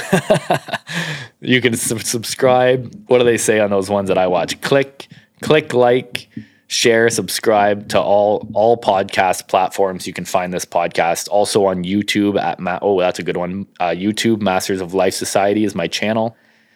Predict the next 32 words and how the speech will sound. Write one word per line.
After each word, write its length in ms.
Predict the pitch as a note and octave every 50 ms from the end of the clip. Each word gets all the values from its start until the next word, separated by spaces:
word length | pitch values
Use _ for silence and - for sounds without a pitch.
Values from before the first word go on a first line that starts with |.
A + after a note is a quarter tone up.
| _ _ _ _
You 120 | - A#2 G#2+
can 140 | G#2+ G2 F#2+
find 280 | - A2 G2+ G#2+ G#2
me 120 | G2+ G2+ G2+
on 220 | D2 F#2+ F#2 F#2
social 400 | - - - G2+ G#2 - - F#2+
media 400 | F2+ F#2 F#2+ F#2 G2 G2+ G#2 G2+
at 300 | - F2+ F2 - - _ _ _ _ _ _
Joseph 480 | - - G#2 G#2+ G#2+ - A2+ F#2+ - -
Richard 400 | G#2+ G#2 G2+ - G#2 G2 F#2 F2+
Powell. 500 | - G2+ F#2+ A2 B2+ C#3+ E3+ G3 G#3 G#3 - _ _ _ _ _ _ _ _ _ _
That's 180 | - F2 - -
my 120 | E2+ D#2+
name. 480 | E2+ F#2+ A#2 D#3 G3 A#3+ B3 G3+ - - _ _ _ _ -
Don't 220 | G#2 G#2+ G2+ -
wear 180 | G2+ G2+ G2+ F#2+
it 80 | F2+
out. 300 | A2 C#3+ F#3 A3 A3+ - - _ - - - - - - _ _ - _ _ _ _ _ _ _ _ _ -
Facebook 600 | - A#2 B2 A#2 - - B2 A#2+ A2 - - - -
and 100 | G#2 G2+
Instagram 440 | G2+ G#2 G#2 - G2 G#2 G2+ G2 F#2+
mainly. 340 | G2+ G#2 G#2+ A2+ A2+ A#2 G#2+
I 80 | G2 F#2
had 300 | - A#2+ A#2+ B2 B2+ A#2+
a 220 | G#2+ G2+ F#2+ E2+
huge 440 | - - - - - D#3+ E3 D3 A#2+
LinkedIn 420 | - A2+ A2 G2+ G#2 G#2 G2+ G2 F#2+
profile. 420 | - G2+ G2 F#2 - G2+ G2 G2
For 140 | - F#2+ F#2
some 300 | - - B2 B2 B2 A#2+
reason, 280 | G#2+ G#2+ G2+ F#2+ G2+ G2
I, 280 | F2 F2 F2 E2+ -